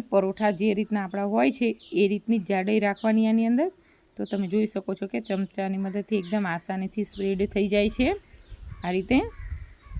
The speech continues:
તો હવે આપણે આને સાઈડમાં થોડું તેલ લગાવી થોડી વાર માટે ચડવા દઈશું. મીડિયમ ગેસ ઉપર જ થવા દેવાનું છે.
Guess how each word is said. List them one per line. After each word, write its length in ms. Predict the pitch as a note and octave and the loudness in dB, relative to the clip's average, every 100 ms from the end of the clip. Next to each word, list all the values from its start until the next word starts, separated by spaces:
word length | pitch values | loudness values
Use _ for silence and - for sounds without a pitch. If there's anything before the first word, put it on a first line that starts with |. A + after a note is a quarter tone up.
| - - - - - | -6 -6 -6 -8 -2
તો 60 | G3+ | 0
હવે 160 | F#3+ G3 G3+ | 2 2 0
આપણે 220 | G#3 G3 | 0 -2
આને 180 | F#3 G#3 D#4 - - - - - - - - | 0 0 0 -4 -10 -10 -12 -14 -18 -10 0
સાઈડમાં 460 | G3 F#3+ F#3+ G#3+ G#3+ | 0 2 0 0 2
થોડું 220 | G#3 F#3+ | 0 0
તેલ 160 | F#3 G#3 G3+ | 2 4 4
લગાવી 400 | F#3 A#3+ C#4 G#3+ - | 4 4 4 2 -2
થોડી 240 | - G3+ G3+ | 0 2 4
વાર 100 | F#3+ G3 | 2 0
માટે 200 | F#3+ D#4 A#4+ - | 0 -2 -2 -2
ચડવા 320 | F#3+ F3 G3 G3 | 0 2 2 4
દઈશું. 380 | G#3 A3 C4+ G#4 - - - - _ _ _ - - - - - - | 2 2 2 2 0 -16 -20 -20 _ _ _ -20 -20 -20 -20 -6 0
મીડિયમ 280 | G#3+ A3 A3 G#3+ | 4 6 4 2
ગેસ 160 | G#3+ G#3+ | 0 -2
ઉપર 180 | G3 G#3+ | -2 0
જ 80 | G#3 - | 0 0
થવા 220 | G#3 G#3 G#3+ | 2 2 2
દેવાનું 340 | G#3+ A3 A3 | 2 2 2
છે. 100 | A3 | 2